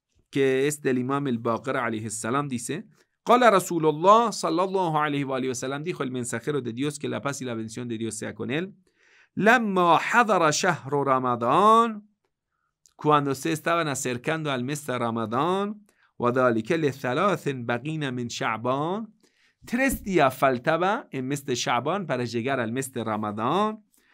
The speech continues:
قال لبلال, dijo el mensajero de Dios a Belal.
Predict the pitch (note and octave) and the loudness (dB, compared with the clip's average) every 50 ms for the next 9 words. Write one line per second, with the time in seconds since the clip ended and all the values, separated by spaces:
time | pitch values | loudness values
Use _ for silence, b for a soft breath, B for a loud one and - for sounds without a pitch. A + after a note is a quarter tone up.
0 | b b b b - D3+ E3+ F3+ F3+ F3+ E3 E3 D#3+ D#3+ D#3 C#3 B2 C3+ C3+ C#3+ | b b b b 4 6 8 8 8 6 6 4 4 4 2 2 2 4 6 6
1 | D3 D3+ D3+ C#3 B2+ B2+ B2 A#2+ A2 G#2 G#2 - _ _ _ _ _ - - F#3 | 8 8 6 6 4 2 0 -2 -4 -8 -14 -18 _ _ _ _ _ -4 -4 -2
2 | - E3+ E3 D3+ C#3+ C#3 C3+ C3 B2 - C3 B2+ - D#3+ D#3+ C#3 B2 B2 B2+ D#3 | 0 0 0 0 0 -2 -4 -6 -4 -6 -6 -4 -2 -2 -2 -2 -4 -4 -4 0
3 | G3+ A3+ G#3+ A3 - - C3+ C3 A#2 B2 B2 A#2+ C3 C#3 C#3 C3 A#2 A2 G#2 G2+ | 0 0 0 0 0 0 0 0 2 0 0 2 6 6 6 6 6 2 -4 -12